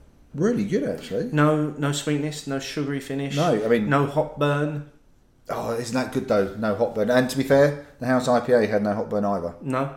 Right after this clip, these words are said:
Speaker 1: That should be
Speaker 2: No, we've not
Speaker 1: mentioned.
Speaker 2: had that at all tonight.
Speaker 1: There's been no,
Speaker 2: Yeah.
Speaker 1: there's been no hot burn going on. So, yeah, well, enjoyed it. We'll go through a couple of the questions.
Speaker 2: Okay, so from Guy Miller at Brew Guy. Uh,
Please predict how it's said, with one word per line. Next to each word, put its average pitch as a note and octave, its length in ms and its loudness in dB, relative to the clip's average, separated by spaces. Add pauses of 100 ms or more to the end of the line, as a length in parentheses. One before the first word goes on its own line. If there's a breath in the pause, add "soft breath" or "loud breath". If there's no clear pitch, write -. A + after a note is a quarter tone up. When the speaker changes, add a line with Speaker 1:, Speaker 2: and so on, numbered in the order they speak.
(100)
Speaker 1:
That G#2 120 0
should - 120 -8
be - 20 -2
Speaker 2:
No, C3 120 4
we've B2 100 2
not C#3 180 4
Speaker 1:
mentioned. C#3 180 4
Speaker 2:
had B2 200 2
that - 20 -6
at B2+ 140 -2
all B2+ 180 -2
tonight. G#2+ 220 -8
Speaker 1:
There's A2+ 120 0
been A#2 120 6
no, A#2+ 120 6 (100)
Speaker 2:
Yeah. G#2 40 -4
Speaker 1:
there's A2 220 -2
been A#2 140 2
no A2+ 200 2
hot G#2+ 220 0
burn G2 240 0
going G2 180 0
on. G2 160 -2
So, A2+ 320 4 (240 loud breath)
yeah, F3 120 6
well, C3 120 6
enjoyed D#3+ 360 6
it. - 280 4
We'll C#3 140 2
go D3 240 0
through D#3+ 260 -2
a D#3 40 -2
couple D#3 280 -6
of D3+ 60 -2
the D3 60 -6
questions. E3+ 520 2 (180)
Speaker 2:
Okay, D#3+ 300 0
so C3+ 180 -2
from C#3+ 200 0
Guy D3+ 180 4
Miller D3+ 280 4
at - 420 -2
Brew C3 360 4
Guy. G2+ 440 0 (360 loud breath)
Uh, C3 340 6